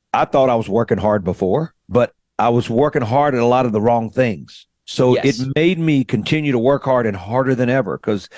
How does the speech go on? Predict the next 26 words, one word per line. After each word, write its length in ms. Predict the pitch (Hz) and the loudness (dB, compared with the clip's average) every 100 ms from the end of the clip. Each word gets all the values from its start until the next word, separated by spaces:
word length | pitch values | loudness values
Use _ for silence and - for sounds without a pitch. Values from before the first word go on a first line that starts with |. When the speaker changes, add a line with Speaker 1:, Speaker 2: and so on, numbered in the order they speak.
| - - | -6 -2
Speaker 1:
now 200 | 160 180 | 0 2
you 160 | 127 | 0
care 200 | 113 147 | 0 2
about 280 | 131 123 110 - | 2 2 0 0
other 400 | 135 127 110 90 _ _ - | 0 0 -2 -6 _ _ -2
people 280 | 147 127 | 0 0
in 40 | 120 | 0
your 140 | 113 | 0
life 180 | 117 113 - | 0 0 -4
besides 380 | - 113 104 | -2 0 0
your 100 | 107 | -2
wife. 260 | 98 120 107 _ _ | -2 0 -2 _ _
Your 180 | 101 95 | -6 -6
kids 300 | - 139 110 | 0 0 2
are, 100 | 110 | 0
is 120 | 85 | 0
another 420 | 104 98 110 101 95 | -2 0 0 0 2
level 320 | 107 87 76 | 2 0 0
of 60 | |
love, 300 | 90 131 80 | 2 0 0
right? 260 | 90 110 123 _ - - - | -2 -4 -4 _ -20 -20 -6
So 200 | - 127 | -2 0
now 240 | 143 185 | 2 2
you're 220 | 185 143 | 2 0
going 240 | 123 139 131 | 0 -2 -2
like, 180 | 104 | -4